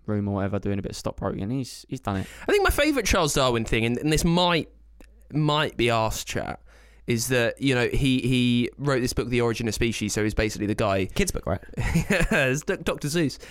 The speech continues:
Speaker 2: It was, it was the guy who kind of figured out evolution,
Speaker 1: Hmm.
Speaker 2: the, the, our whole idea that one creature over millions of years will evolve into another creature through, um, <clears throat> natural selection, which one could argue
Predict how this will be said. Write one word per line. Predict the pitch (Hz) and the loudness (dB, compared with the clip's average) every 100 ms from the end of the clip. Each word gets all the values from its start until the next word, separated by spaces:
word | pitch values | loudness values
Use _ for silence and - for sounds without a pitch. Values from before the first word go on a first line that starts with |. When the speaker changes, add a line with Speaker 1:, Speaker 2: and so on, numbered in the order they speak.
| - - 165 | -18 -12 -4
Speaker 2:
It | 127 | 0
was, | 139 - 147 | 0 -2 0
it | |
was | 135 127 | 0 0
the | 123 139 | -2 0
guy | 135 | 2
who | 135 | 2
kind | 131 135 120 | 0 0 0
of | 117 - | -4 -12
figured | - - - 127 117 | -18 -6 -2 0 2
out | 117 101 71 - - - - - - - | 2 2 -2 -6 -20 -20 -20 -20 -20 -2
evolution, | 131 123 117 117 - - - - | 0 2 0 0 -2 -8 -10 -12
Speaker 1:
Hmm. | 117 95 - - | -8 -8 -10 -10
Speaker 2:
the, | 123 117 - - | -2 -2 -2 -6
the, | 104 120 113 | -4 0 2
our | 107 | 0
whole | - 123 117 | 0 2 2
idea | 107 101 101 | 2 2 2
that | 101 | 2
one | 110 107 | 0 0
creature | - 101 92 104 92 - - - | -2 -4 -2 -4 -4 -8 -10 -4
over | 110 107 | -2 0
millions | 107 98 101 | 2 0 0
of | 107 | 0
years | 107 95 | 0 0
will | 104 | 0
evolve | 104 101 101 | 0 0 -2
into | 95 101 | -4 -4
another | 101 101 92 82 | -2 -2 -2 -4
creature | 107 82 90 82 | -6 -6 -6 -6
through, | 104 95 92 | -4 -2 -2
um, | 101 92 92 - - - | -4 -6 -6 -10 -14 -14
<clears throat> | - | -6
natural | - 117 104 - 104 | -2 -2 -4 -4 -4
selection, | 107 104 - 90 - - - - - - - - | -2 -4 -4 -10 -10 -12 -12 -12 -14 -18 -18 -16
which | 120 147 160 - - - - - | -6 0 0 0 -4 -4 -10 -20
one | - 151 170 151 | -4 0 2 2
could | 160 | 4
argue | 196 214 185 98 71 73 | 4 4 2 -2 -6 -6